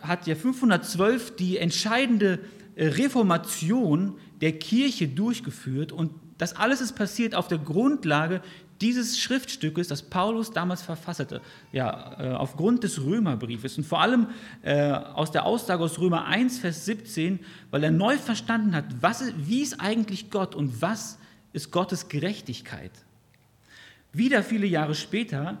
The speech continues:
bekehrte sich dieser Mann, das ist John Wesley, am vierundzwanzigsten Mai siebzehnhundertachtunddreißig saß er nämlich in einer Versammlung in London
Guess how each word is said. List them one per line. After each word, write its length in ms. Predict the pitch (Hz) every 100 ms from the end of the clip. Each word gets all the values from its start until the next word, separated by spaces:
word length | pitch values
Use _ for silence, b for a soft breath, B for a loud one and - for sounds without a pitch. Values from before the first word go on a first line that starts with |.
| - B B B -
bekehrte 380 | 147 202 202
sich 220 | 160 160 -
dieser 320 | 233 233 143
Mann, 260 | 131 160
das 100 | 165
ist 180 | 147 127
John 260 | 151 175 160
Wesley, 600 | 190 214 123 110 165 208 - B B B -
am 160 | 160
vierundzwanzigsten 880 | 151 220 269 240 214 214 208 - 170
Mai 340 | 175 180 180 175 175
siebzehnhundertachtunddreißig 1600 | 135 - - 220 190 185 - 196 214 175 156 135 170 220 - 156
saß 200 | 156 160
er 40 |
nämlich 280 | 156 151 147
in 40 | 147
einer 180 | 143
Versammlung 600 | 131 147 120 143 180 220
in 100 | 175
London 600 | 143 143 202 208 139 202